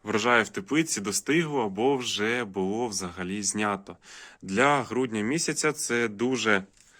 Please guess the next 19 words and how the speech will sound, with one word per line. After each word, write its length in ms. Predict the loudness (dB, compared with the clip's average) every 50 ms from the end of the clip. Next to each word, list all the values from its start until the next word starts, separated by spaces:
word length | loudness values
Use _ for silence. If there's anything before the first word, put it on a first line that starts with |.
| -20 -20 -20 _ _ _ -6
дуже 240 | -6 -4 -2 -2
незвичайний 640 | -2 -2 -2 -2 -4 -6 -4 -4 -2 -2 -2 -2 -2
результат, 520 | -4 -4 -4 -6 -2 0 0 0 0 -2 _
тому 260 | -2 0 0 0 -2
що 160 | -2 -4 -4
зазвичай 760 | -4 -4 -6 -6 -6 -6 -6 -4 -4 -2 -2 0 -2 -2 -4 -8 -16 -20 -20 -20 -20 -20 -18 _
я 420 | -10 -2 0 0 2 2 0 0 -2
знімаю 720 | -2 -2 -2 -2 0 0 0 0 0 0 -2 -2 -4 -6 -10 _
більшу 420 | -8 -4 -2 -2 -2 -4 -6 -8
частину 460 | -8 -10 -10 -6 -4 -2 -2 -2 -4
плодів 580 | -4 -4 -4 -4 -4 -4 -6 -6 -6 -6 -10 -16 _ _ -20 _ _
у 460 | -8 -6 -4 -2 -2 -2 -2 -2 -4 -6 -10 _ _ _ _
січні, 600 | -8 -6 -2 -2 -2 -2 -4 -4 -4 -4 -6 -6 -10 _ _ _
лютому 440 | -6 -4 -4 -2 -2 -4 -4 -2 -2
місяці. 540 | -2 -2 -4 -4 -6 -10 -8 -8 -8 -8 -8 -14 _ _ _ _ _ _ _ _ _ _ _ _ _ _ _ -20 _ _ _ -20 -18 -8
Але 240 | -2 2 4 4 4
тим 300 | 2 0 -4 -4 -2 -2
не 80 | -2 -2
менш. 440 | -4 -4 -6 -6 -8 -10 -10 -10